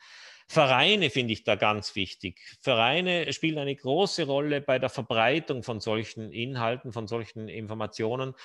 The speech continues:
Da kann man Anreize schaffen für den Ausschluss von Massentierhaltungsfleisch. Man kann den Verein sagen, du bekommst von uns etwas mehr Förderung, aber du darfst bei deinem,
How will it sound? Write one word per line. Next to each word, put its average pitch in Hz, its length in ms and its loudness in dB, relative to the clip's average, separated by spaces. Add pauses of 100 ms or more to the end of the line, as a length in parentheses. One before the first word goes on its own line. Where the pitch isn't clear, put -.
Da 120 100 -4
kann 139 160 0
man 147 120 0
Anreize 143 580 2
schaffen 131 480 0
für 135 100 -4
den 127 160 -6
Ausschluss 123 460 -4
von - 160 -8
Massentierhaltungsfleisch. 101 1400 -2 (220)
Man 127 120 -8
kann 160 200 0
den 160 120 -2
Verein 139 380 2
sagen, 143 300 0
du 156 80 -6
bekommst 143 360 -2
von 139 140 -4
uns 135 160 -4
etwas 131 300 -6
mehr 120 180 2
Förderung, 135 460 2
aber 120 420 0
du 131 80 -2
darfst 117 480 0
bei 113 140 2
deinem, 120 380 0